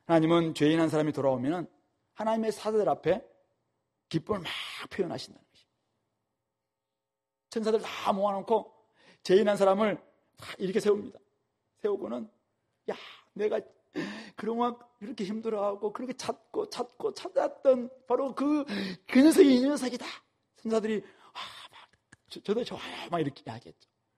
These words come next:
내가 때로는 저놈 정말 집 나가고 했을 때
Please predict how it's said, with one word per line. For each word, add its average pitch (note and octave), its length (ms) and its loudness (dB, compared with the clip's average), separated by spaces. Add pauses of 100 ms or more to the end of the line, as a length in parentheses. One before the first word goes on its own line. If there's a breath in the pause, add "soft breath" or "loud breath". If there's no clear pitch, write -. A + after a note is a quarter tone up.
(440 loud breath)
내가 A3+ 160 8
때로는 A#3+ 600 4 (100)
저놈 B3 600 -2 (260)
정말 B3 260 -2
집 - 160 -10
나가고 A#3+ 360 2
했을 A#3 240 -4
때 A#3 260 4